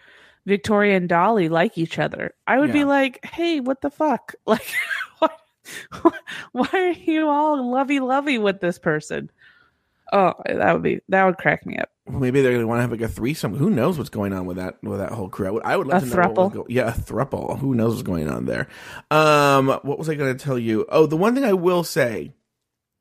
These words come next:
Speaker 2: I know you liked Bitch Pudding's look. I, I mean, may-, may-, maybe I can agree with maybe she should have won. I actually probably would have put, um, Victoria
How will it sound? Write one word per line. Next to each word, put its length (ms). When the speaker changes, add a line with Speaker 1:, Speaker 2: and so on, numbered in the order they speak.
Speaker 2:
I 120
know 160
you 280
liked 340
Bitch 220
Pudding's 360
look. 300
I, 480
I 100
mean, 200
may-, 140
may-, 140
maybe 260
I 40
can 140
agree 260
with 160
maybe 220
she 140
should 120
have 140
won. 320
I 200
actually 260
probably 400
would 160
have 160
put, 360
um, 500
Victoria 1040